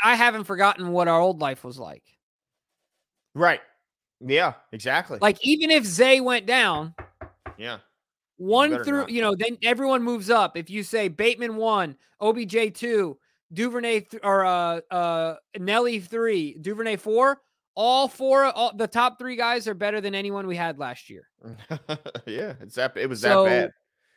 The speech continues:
Speaker 1: right. So, um, you know.
Speaker 2: Yeah, I'm okay. I'm
Speaker 1: Yeah.
Speaker 2: okay. I'm okay standing pat if the, if they, like, if that means that they didn't, like, uh, d-, uh, win a bidding war. But I'm not okay with them just going,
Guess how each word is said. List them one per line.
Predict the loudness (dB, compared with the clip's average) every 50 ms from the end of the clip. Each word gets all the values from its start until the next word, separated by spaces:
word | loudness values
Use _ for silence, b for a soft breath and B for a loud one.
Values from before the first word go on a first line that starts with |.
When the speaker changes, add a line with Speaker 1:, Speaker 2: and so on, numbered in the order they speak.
| _ _
Speaker 1:
right. | -2 0 0 0 -2 -4 -10 _ _ _ _ _
So, | -10 -6 -4 -2 -2 -2 -4 -6 -10
um, | -10 -10 -8 -8 -8 -8 -10 -12 -16 _ _ -14
you | -12 -10
know. | -10 -8 -10 -12 -14 -18 _ _ _ _ _ _ _ _ _ -4
Speaker 2:
Yeah, | -2 -2
I'm | -2 -2
okay. | -2 0 0 0 2
I'm | 0 0 0
Speaker 1:
Yeah. | 0
Speaker 2:
okay. | -2 0 2 4 4 6 4 2 0 0
I'm | -2 0 2 2
okay | 0 2 2 0 0 0
standing | -2 -4 -2 -2 -2 0 -2 -4 -6
pat | 0 2 4 6 8 8 6 6 4 0 -6 _ _ _ _ _ _ _ _ _ _ _ _ _ _ _ _ _ -6
if | -4 -4 -4 -6 -8 -2
the, | 0 0 0 2 4 6
if | 6 6 6 4
they, | 2 2 2 0 -4 -10 _ _
like, | 0 0 0 0 0
if | -6 -2 0
that | 0 0 0 -4
means | -8 -8 -6 -8 -10 -10 -10
that | -10 -4 -4
they | -4 -2
didn't, | -2 -4 -4 -4 -6 -12 -16 -10 -6
like, | -4 -2 -2 -4 -4 -4
uh, | -2 -2 0 0 -2 -2 -4 -8 -12 _ _ _ _ _ -20 -20
d-, | -20 -18 -4 -2
uh, | -2 -2 -2 -2
win | -2 0 0 0
a | 0
bidding | 2 4 4 4 4 2 -2 -6 -8
war. | -8 -6 -8 -8 -2
But | 0 2 2
I'm | 2 4
not | 6 8 8 8
okay | 6 4 2 4 4 4 4
with | 2 0
them | -2 -2 -2 -2
just | -4 -4 -6 -4 -2
going, | 0 0 2 2 0 0 -2 -4 -8